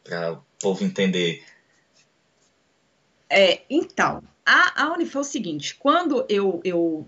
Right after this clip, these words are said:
Speaker 2: eu fui escolher as universidades, quando a gente, você foi me assessorar na hora de escolher, até você me indicou a universidade.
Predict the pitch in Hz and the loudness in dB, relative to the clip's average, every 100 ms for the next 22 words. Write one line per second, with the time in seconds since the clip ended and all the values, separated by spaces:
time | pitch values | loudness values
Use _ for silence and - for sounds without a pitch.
0 | - 185 220 - 202 185 190 170 170 156 | -8 -2 0 2 4 4 4 2 0 0
1 | 165 202 202 151 160 - - - - 220 | 4 6 4 2 -8 -10 -14 -10 0 2
2 | 214 202 - _ _ 180 190 214 196 196 | 2 -2 -6 _ _ -8 -4 -4 -2 -2
3 | 190 202 220 214 208 180 185 170 180 160 | 0 2 2 4 2 4 4 4 2 -2
4 | - 156 151 196 196 190 - - - 247 | -6 -4 2 4 2 -4 -18 -18 -4 -4
5 | 240 277 294 302 277 277 302 - 226 226 | 0 0 0 0 2 2 2 2 0 2
6 | 226 233 247 196 160 147 151 | 2 2 2 2 2 0 -8